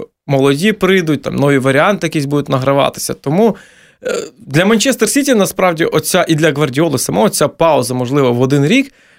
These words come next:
вона не найгірший варіант. Для того, щоб спокійно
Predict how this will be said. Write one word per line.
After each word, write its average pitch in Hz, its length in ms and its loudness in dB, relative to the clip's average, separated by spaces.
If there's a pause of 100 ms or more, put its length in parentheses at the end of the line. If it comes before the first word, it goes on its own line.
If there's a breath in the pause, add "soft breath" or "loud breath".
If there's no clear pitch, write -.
(100)
вона 202 380 2 (280)
не 165 100 2
найгірший 196 420 2
варіант. 175 360 0 (160)
Для 165 120 -2
того, 247 160 0
щоб 220 160 -2
спокійно 320 640 -2